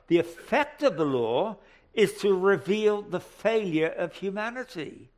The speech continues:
And that is vital for us to understand.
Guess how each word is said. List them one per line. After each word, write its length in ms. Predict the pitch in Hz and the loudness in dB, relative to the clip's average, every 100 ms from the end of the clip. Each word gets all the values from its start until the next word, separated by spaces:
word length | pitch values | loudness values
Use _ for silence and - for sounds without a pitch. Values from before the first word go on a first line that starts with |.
| _ _ _ | _ _ _
And 160 | 156 175 | -2 0
that 180 | 220 214 | 0 -2
is 160 | 185 | -6
vital 600 | 107 - 180 247 254 190 | -8 -2 0 0 -2 -6
for 160 | - 165 | -4 -6
us 120 | 170 | -6
to 120 | 185 | -8
understand. 720 | 190 185 185 - 202 - - | -8 -10 -12 -12 -12 -12 -18